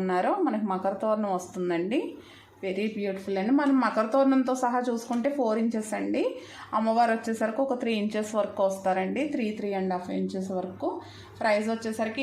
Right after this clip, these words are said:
ఎయిట్ ఫిఫ్టీ పడుతుందండి. నెక్స్ట్ వచ్చేసరికి మనకి బిగ్ సైజులోనే లలిత అమ్మవారండి. చూడండి, బిగ్ సైజ్ అయినా ఎంత చక్కగా ఉందో ఫినిషింగ్ వైజ్. మనకి ఒక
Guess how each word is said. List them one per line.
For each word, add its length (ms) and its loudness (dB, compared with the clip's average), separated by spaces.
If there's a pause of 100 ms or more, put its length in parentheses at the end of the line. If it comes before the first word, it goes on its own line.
ఎయిట్ 280 0
ఫిఫ్టీ 260 -4 (100)
పడుతుందండి. 680 0 (600)
నెక్స్ట్ 280 -2
వచ్చేసరికి 520 -2
మనకి 280 -2 (200)
బిగ్ 240 -4
సైజులోనే 580 0 (220)
లలిత 360 2
అమ్మవారండి. 680 2 (520)
చూడండి, 400 0
బిగ్ 220 -2
సైజ్ 280 2
అయినా 160 2 (100)
ఎంత 160 -2 (120)
చక్కగా 380 0
ఉందో 140 2 (120)
ఫినిషింగ్ 500 0
వైజ్. 260 0 (460)
మనకి 300 0
ఒక 100 -6